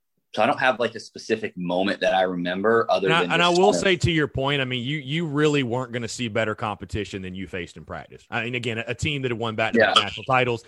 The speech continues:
Speaker 2: that still had guys like you're mentioning, like Michael Roth and Matt Price and,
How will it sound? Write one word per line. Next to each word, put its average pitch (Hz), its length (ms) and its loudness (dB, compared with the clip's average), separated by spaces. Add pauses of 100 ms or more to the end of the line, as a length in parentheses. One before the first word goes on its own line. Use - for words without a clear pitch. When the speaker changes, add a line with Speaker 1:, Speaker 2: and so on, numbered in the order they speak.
(180)
Speaker 2:
that 123 140 -2
still 165 340 2
had 135 180 2
guys 120 300 2
like 110 160 -2
you're 107 80 -6
mentioning, 113 320 -6
like 101 160 -6
Michael 110 320 -4
Roth 110 580 2
and 92 140 -10
Matt 104 260 -8
Price 110 560 0
and, 95 140 -14